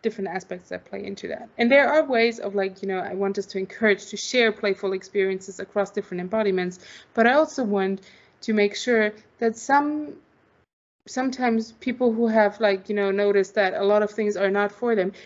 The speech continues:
get things that are just for them. Because I remember, I remember reading an old Kai paper for the first time, and I was like, I was reviewing it, and since it's a public process, I think it's fine that I talk about it, at least in, in the abstract.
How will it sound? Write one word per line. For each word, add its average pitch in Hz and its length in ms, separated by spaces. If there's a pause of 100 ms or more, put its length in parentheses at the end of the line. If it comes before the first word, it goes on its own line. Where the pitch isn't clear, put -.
(160)
get 359 260
things 359 260
that 302 140
are 269 120
just 254 260
for 277 220
them. 180 280
Because 233 380
I 226 80
remember, 277 720 (880)
I - 60
remember 277 420
reading 254 380
an 220 160
old 240 200
Kai 233 200
paper 214 320
for 208 160
the 196 80
first 208 320
time, 202 180
and 196 80
I 190 60
was 196 240
like, 185 240 (600)
I 214 60
was 220 220
reviewing 214 580
it, 185 160
and 196 180
since 220 280
it's - 100
a 202 40
public 190 360 (260)
process, 190 340
I 180 120
think 202 260
it's 202 140
fine 185 220
that 180 200
I 180 60
talk 196 360
about 180 520
it, - 320
at 180 80
least 190 260
in, 185 380
in 190 80
the 190 140
abstract. 190 420